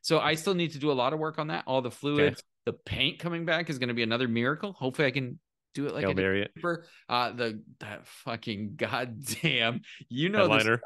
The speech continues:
Speaker 1: job. Yeah, that whole headliner
Speaker 2: The
Speaker 1: is
Speaker 2: ninja hairli-, yeah.
Speaker 1: Gotta do it, baby. Gotta do it. Wolver-, there was, like, two Wolverines fucking in there,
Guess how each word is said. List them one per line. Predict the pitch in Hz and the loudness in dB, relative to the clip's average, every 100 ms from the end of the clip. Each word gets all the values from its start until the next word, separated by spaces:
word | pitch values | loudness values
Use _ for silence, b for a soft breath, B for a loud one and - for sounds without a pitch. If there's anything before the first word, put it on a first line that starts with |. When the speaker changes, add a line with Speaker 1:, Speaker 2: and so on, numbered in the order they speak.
| - | -8
Speaker 1:
job. | 107 | -8
Yeah, | 107 113 123 151 139 | -2 2 4 2 2
that | 107 | 0
whole | 113 151 | 2 0
headliner | 147 156 165 135 120 | 2 0 0 0 2
Speaker 2:
The | 110 | 0
Speaker 1:
is | 110 | 2
Speaker 2:
ninja | 113 95 | 0 2
hairli-, | 107 104 107 - | 0 0 -4 -4
yeah. | 101 85 | -2 -2
Speaker 1:
Gotta | 110 120 | -4 -4
do | 185 | -4
it, | 160 | -4
baby. | 110 110 113 | -4 -4 -2
Gotta | 123 131 | 0 0
do | 123 151 | 0 0
it. | 110 - | 0 0
Wolver-, | 127 131 147 | -2 -2 -4
there | 131 | 0
was, | 147 | 2
like, | 160 117 | 2 -2
two | - 190 | -6 -2
Wolverines | 165 160 139 139 131 131 | 2 2 2 -2 -2 -6
fucking | - 143 120 110 | -4 -4 -2 -6
in | 104 | -4
there, | 107 107 | -4 -4